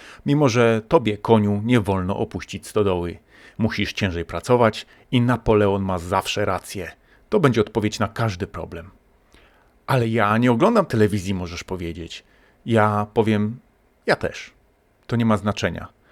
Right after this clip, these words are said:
Tu chodzi o niezależność dziennikarzy, którzy te historie publikują. Bez nich twój ulubiony kanał YouTube'owy, czy Twitter, czy TikTok, jakiekolwiek twoje źródło informacji,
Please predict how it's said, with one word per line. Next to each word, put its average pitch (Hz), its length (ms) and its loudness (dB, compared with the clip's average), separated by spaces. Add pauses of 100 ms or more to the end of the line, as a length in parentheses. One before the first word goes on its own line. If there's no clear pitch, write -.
(200)
Tu 156 100 -2
chodzi 120 240 2
o 110 40 4
niezależność 113 640 2
dziennikarzy, 98 720 -2
którzy 110 300 -4
te 104 100 -6
historie 104 440 -6
publikują. 87 600 -10 (340)
Bez 156 180 2
nich 139 180 2
twój 127 180 0
ulubiony 135 460 2
kanał 135 320 2
YouTube'owy, 90 480 -2
czy 113 140 -4
Twitter, 135 420 0
czy - 120 -14
TikTok, - 540 -4
jakiekolwiek 123 640 2
twoje 104 300 -2
źródło 110 320 0
informacji, 110 560 -2